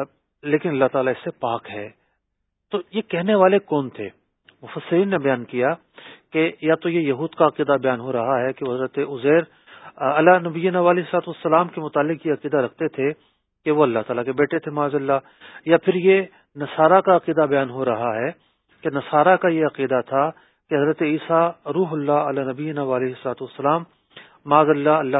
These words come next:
تعالیٰ کے بیٹے تھے، یا پھر یہ مشرکین مکہ کا، مشرکین عرب کا عقیدہ بیان ہو رہا ہے۔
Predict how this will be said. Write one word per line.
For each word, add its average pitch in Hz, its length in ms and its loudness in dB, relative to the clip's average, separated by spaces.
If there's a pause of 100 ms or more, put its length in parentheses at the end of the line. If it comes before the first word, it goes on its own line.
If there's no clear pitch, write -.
تعالیٰ 123 240 -4
کے 156 80 -8
بیٹے 120 300 -6
تھے، 113 240 -14 (460)
یا 175 120 4
پھر 208 160 0
یہ 208 300 2 (140)
مشرکین 180 680 -4
مکہ 170 420 0
کا، 165 340 4 (220)
مشرکین 156 560 -8
عرب 160 320 4
کا 123 160 0 (540)
عقیدہ 175 400 2
بیان 147 180 0
ہو 127 140 -8
رہا 117 300 -4
ہے۔ 135 160 -4